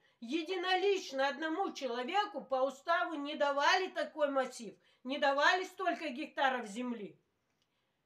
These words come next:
Когда обращаемся к Акиму, он говорит:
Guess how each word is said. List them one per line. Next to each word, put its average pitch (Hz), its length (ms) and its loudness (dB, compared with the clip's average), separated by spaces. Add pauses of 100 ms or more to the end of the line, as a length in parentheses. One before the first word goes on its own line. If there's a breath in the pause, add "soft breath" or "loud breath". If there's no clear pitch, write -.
Когда 320 420 4
обращаемся 392 720 -2
к - 100 -10
Акиму, 277 420 -2
он 370 220 0
говорит: 339 480 -2